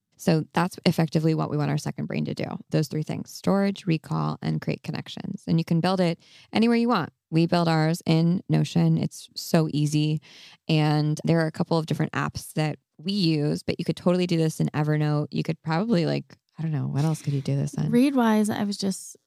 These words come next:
Speaker 2: fixing mine today, which is an app that takes all of your Kindle highlights and your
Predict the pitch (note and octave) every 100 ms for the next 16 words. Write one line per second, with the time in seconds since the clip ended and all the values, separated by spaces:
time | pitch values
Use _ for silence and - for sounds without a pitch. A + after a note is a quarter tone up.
0 | _ G#3 G3 G3+ G3 G#3 G#3+ G3+ - G3+
1 | F#3+ G3 F#3+ - - F#3+ F#3+ F#3+ F#3 G3+
2 | - - G#3 G3+ - F#3 F3+ F#3 F#3 -
3 | G3 F#3+ F3 G3 A3 B3+ C4+ - _ C#4
4 | D#4 F4+ F#4 E4+ E4